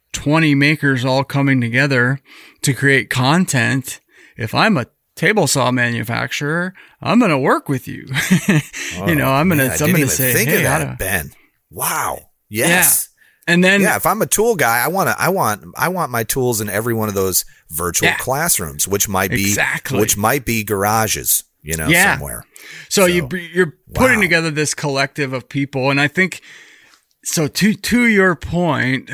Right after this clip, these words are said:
Speaker 1: the one last thing I'll say is, if you look at the current content creation space, we're all flying solo. We're all trying to get the same cheese, uh,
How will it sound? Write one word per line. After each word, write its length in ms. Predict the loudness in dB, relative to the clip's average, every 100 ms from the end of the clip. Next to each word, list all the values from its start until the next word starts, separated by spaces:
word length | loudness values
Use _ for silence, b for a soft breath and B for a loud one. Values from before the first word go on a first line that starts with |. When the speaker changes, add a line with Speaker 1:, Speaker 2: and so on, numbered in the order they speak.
| -6
Speaker 1:
the 100 | -4
one 220 | -4 -4
last 300 | -2 -4 -4
thing 180 | -4 -4
I'll 140 | -4
say 380 | -6 0 2 2
is, 200 | 0 -4 B B B B B B _ _ _ _ -4
if 180 | -2 0
you 140 | -2
look 320 | 0 -2 0
at 160 | 0 0
the 100 | -4
current 540 | -6 -6 0 0 -2
content 560 | -8 -4 -2 -2 -2 -2
creation 580 | -4 -2 -2 -2 -4 -6
space, 460 | -6 -6 -6 -6 -10
we're 240 | -8 -8 -8
all 580 | -6 -4 -2 0 -2 -6 b b b _ _
flying 560 | -10 0 4 4 4 0
solo. 720 | 0 0 0 -2 -4 -6 -8 _ _
We're 220 | -6 -6 -4
all 540 | 2 4 4 4 2 -4 -14 _
trying 400 | -4 2 4 4 0
to 120 | -2
get 200 | -4 -4
the 80 | -6
same 520 | -4 0 2 2 0
cheese, 720 | -2 -2 0 -2 -4 -6 -8 -14 B B B B
uh, 320 | -4 -4 -4